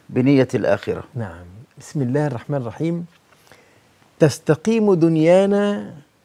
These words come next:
Speaker 2: بنية الآخرة. بمعنى إيه؟ سيدنا محمد عليه الصلاة والسلام أرسله ربنا سبحانه وتعالى حتى يعلمنا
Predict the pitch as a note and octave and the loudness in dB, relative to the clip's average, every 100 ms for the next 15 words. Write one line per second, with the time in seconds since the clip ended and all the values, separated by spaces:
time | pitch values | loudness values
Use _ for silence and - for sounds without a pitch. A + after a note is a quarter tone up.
0 | _ _ _ _ _ _ _ _ - C3+ | _ _ _ _ _ _ _ _ -4 0
1 | B2+ D3 F3 D#3 D3 C3+ A#2+ A2 G#2+ F#2 | 2 2 0 -2 -6 -6 -6 -8 -12 -16
2 | - _ _ _ _ _ _ - D#3+ C#3 | -20 _ _ _ _ _ _ -6 -4 -4
3 | A2+ F#2 G#2+ G2+ - _ _ _ _ _ | -6 -8 -8 -10 -16 _ _ _ _ _
4 | - _ _ - D3+ F#3 G#3+ G3+ D#3+ - | -20 _ _ -8 -2 0 0 -2 -4 -6
5 | F3+ D3+ A2+ C3 C3+ A#2+ C3 B2+ - A2 | -6 -4 -6 -4 -6 -6 -8 -8 -8 -12
6 | - A#2+ E3 F3 E3+ _ _ _ _ _ | -10 -8 -6 -8 -12 _ _ _ _ _
7 | _ _ _ _ _ - C#3+ - A3 G#3 | _ _ _ _ _ -4 -2 0 2 2
8 | F3 D#3 C3+ E3 F3 C#3 C#3 - D#3+ E3 | 4 2 2 0 0 -2 -8 -8 -6 -4
9 | C#3+ C#3+ B2+ A#2+ D3+ F#3 D#3+ - G#3 - | -4 -4 -4 -4 -4 -4 -6 -8 -10 -4
10 | G3 F#3 D3+ C#3+ D3 C3+ B2 A#2+ A2 | -2 0 0 2 2 2 -2 -6 -8